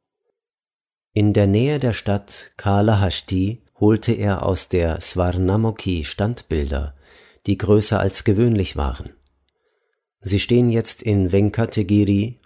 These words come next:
und werden regelmäßig verehrt. Außerdem nahm er am Abend des Vaikuntha Ekadashi Tages viele Jahre lang regelmäßig göttlichen Nektar für die Devotees,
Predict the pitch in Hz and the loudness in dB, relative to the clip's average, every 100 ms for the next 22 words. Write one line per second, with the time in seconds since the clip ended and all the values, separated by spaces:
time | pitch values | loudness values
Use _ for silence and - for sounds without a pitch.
0 | - 98 92 - 87 98 95 90 101 101 | -4 0 0 -4 0 2 2 0 0 0
1 | 95 87 82 - 82 85 - 71 69 - | 0 0 -2 -4 -6 -6 -6 -6 -8 -14
2 | _ _ _ _ _ _ _ _ _ _ | _ _ _ _ _ _ _ _ _ _
3 | _ - 87 107 139 135 135 113 98 101 | _ -2 0 2 0 0 2 2 2 0
4 | 107 107 107 101 107 98 98 92 92 - | -2 -2 -2 0 -2 0 -2 -2 -2 -4
5 | - 87 92 92 - 120 107 98 78 73 | -6 -2 -2 -2 0 0 0 -2 -4 -2
6 | 92 - 98 90 90 - 95 92 92 92 | -4 0 0 0 -2 -2 -2 -2 -4 -4
7 | 90 110 110 - - - _ _ - 120 | -4 -4 -8 -10 -18 -20 _ _ -6 0
8 | 135 120 101 92 92 95 95 98 101 - | 2 2 2 2 0 0 0 0 -2 -4
9 | 98 104 95 87 85 90 87 101 95 98 | -2 0 0 -2 -2 -4 -4 -4 -2 -4
10 | 98 101 95 - - 80 82 - 95 95 | -2 -2 -2 -4 -4 -4 -4 -6 -4 -4
11 | 98 104 - 101 98 - | -4 -6 -4 -2 -2 -4